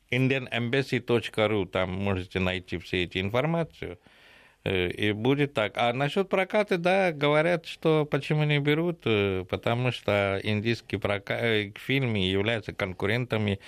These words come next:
тех небольших количества российских фильмов, которые сейчас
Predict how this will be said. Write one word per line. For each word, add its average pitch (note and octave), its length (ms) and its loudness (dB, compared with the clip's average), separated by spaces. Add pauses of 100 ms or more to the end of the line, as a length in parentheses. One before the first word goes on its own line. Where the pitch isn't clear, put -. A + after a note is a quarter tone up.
(360)
тех C3+ 320 -2
небольших G#2+ 580 0 (120)
количества G#2 640 -2
российских G#2+ 580 -2
фильмов, F2+ 540 -6
которые F#2+ 480 -2
сейчас F2+ 220 -4